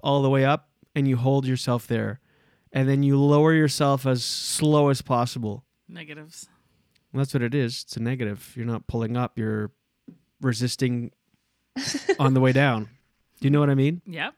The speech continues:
Speaker 3: Yeah, that's what I've been doing at the gym. And also, like, the, that assisted one, you know, like, you put weight on it.
Speaker 1: Yes,
Speaker 2: Mm-hmm.
Speaker 1: which is good.
Speaker 3: Yeah.
Speaker 1: The assisted one is good,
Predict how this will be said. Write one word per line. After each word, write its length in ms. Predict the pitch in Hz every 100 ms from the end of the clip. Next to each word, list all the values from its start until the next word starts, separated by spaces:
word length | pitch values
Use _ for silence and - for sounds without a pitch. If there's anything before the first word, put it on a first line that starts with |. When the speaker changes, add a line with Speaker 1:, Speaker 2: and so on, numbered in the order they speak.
| _
Speaker 3:
Yeah, 280 | - 262 254
that's 260 | 247 285 311
what 120 | 320
I've 160 | 277 262
been 180 | 254 240
doing 520 | 226 226 226 220 208 _ _ -
at 180 | 220
the 80 | 233
gym. 340 | 220 220 208 214
And 80 |
also, 400 | 220 233 - 240
like, 220 | 220 214 220
the, 280 | 208 220 254
that 180 | 220 208
assisted 920 | 202 - 208 - - 240 247 247 254 _ _ _
one, 320 | - 254 269 277
you 100 | 240
know, 220 | 202 208
like, 260 | 202 190 -
you 160 | 233 214
put 240 | - 202
weight 300 | 202 185 190
on 200 | 202 220
it. 220 | 233 233 - _ _ _
Speaker 1:
Yes, 540 | 147 147 - 180 156 -
Speaker 2:
Mm-hmm. 100 | 143
Speaker 1:
which 180 | 143 151
is 120 | 131
good. 200 | - 185
Speaker 3:
Yeah. 160 | 165 135
Speaker 1:
The 120 | 139
assisted 460 | 131 185 175 175 147
one 180 | 147
is 140 | 143 120
good, 360 | - 156 127